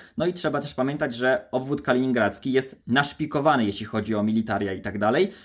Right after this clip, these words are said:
No i do dzisiaj jest to taka trochę pięta achillesowa, jeśli chodzi o nasze bezpieczeństwo, no bo to Rosja tam jest.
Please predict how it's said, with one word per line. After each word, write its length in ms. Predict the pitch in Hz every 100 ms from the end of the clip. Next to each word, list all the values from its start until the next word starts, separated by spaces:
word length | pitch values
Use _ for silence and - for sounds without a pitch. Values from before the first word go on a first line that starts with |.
| - _ -
No 180 | 208
i 100 | 254
do 120 | 202 180
dzisiaj 440 | 180 - 165 151
jest 180 | 143 -
to 80 | 139
taka 480 | 127 120 120 117 -
trochę 220 | 123 123
pięta 320 | 165 160 156
achillesowa, 640 | 120 - 113 113 131 117
jeśli 180 | 107 104
chodzi 240 | 107 110 107
o 40 |
nasze 220 | 104 -
bezpieczeństwo, 540 | 104 104 107 127 131 117
no 80 | 104
bo 80 |
to 100 | 107
Rosja 220 | 110 110 104
tam 140 | 101
jest. 320 | 147 208 -